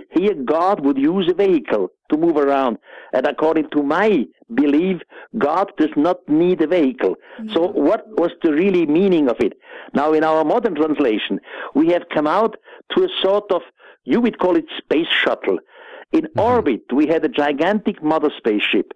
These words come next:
Speaker 1: And from this mother spaceship, smaller vehicle have come down to Earth.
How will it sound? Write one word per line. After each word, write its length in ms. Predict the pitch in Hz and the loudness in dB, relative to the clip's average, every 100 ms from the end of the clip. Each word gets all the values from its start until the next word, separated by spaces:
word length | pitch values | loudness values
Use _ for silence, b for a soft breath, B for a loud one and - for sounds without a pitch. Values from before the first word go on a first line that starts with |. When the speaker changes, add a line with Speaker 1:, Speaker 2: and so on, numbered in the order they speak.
| B B 143 | B B -4
Speaker 1:
And 140 | 131 - | -4 -2
from 240 | 165 151 | 0 0
this 160 | 240 247 185 | -2 -2 0
mother 300 | 180 185 - | 0 0 -2
spaceship, 500 | - 160 156 160 156 - b b - | -2 -2 2 0 0 -6 b b -4
smaller 380 | 147 170 220 208 | 0 2 2 2
vehicle 420 | 175 160 160 147 | 2 2 2 0
have 140 | 143 139 143 | 0 -2 -2
come 180 | 135 | 0
down 360 | 123 127 139 156 | 0 0 -2 -2
to 140 | 151 - | -4 0
Earth. 220 | 123 104 | 0 0